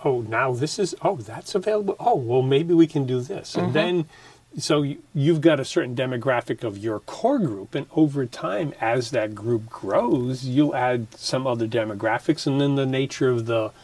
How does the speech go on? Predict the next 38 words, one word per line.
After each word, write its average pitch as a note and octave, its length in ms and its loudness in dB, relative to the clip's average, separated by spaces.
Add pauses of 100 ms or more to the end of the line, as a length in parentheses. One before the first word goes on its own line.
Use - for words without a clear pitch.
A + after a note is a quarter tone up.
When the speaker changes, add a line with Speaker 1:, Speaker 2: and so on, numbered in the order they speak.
(560)
Speaker 1:
events C3+ 520 0
you C#3 120 4
do A2 320 -2
and A2 240 -6
the G#2 260 -2 (120)
gatherings C#3 680 0
you A2 60 -2
do G#2+ 260 -4
will, B2 380 0
will C#3 500 0
gradually C#3 600 0
change G2+ 400 -8
too, D3+ 280 -2
so. G2 360 -8 (140)
Speaker 2:
Absolutely. - 500 -4
Speaker 1:
Yeah. A#2+ 220 0 (420)
Speaker 2:
Yeah, F3 440 2
um, E3+ 440 0 (100)
and E3+ 400 -4 (240)
as - 160 0
far F3+ 140 2
as, F3+ 80 4
like, E3+ 140 -2
demographics E3 640 2
go, E3 520 8
I D#3+ 100 4
mentioned E3+ 460 0
the E3 80 4
youth, F#3+ 540 0
and E3+ 140 2
then E3 100 4
I E3 80 6
mentioned, E3 440 2
like, D#3+ 140 0
our E3 160 2
core F3 320 2
group, D#3+ 400 0
which D#3+ 300 2